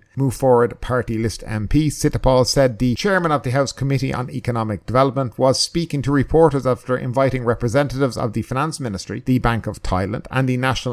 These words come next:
Anti-Corruption Commission Office to speak about the digital wallet scheme.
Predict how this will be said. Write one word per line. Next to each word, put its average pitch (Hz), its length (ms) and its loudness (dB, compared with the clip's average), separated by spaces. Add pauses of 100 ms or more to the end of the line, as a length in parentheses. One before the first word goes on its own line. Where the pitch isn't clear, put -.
Anti-Corruption 110 720 -4
Commission 113 400 -4
Office 101 300 -6
to - 80 -6
speak - 380 -2
about 110 280 0
the 104 60 -8
digital 92 460 -4
wallet 87 320 -6 (180)
scheme. 143 540 -2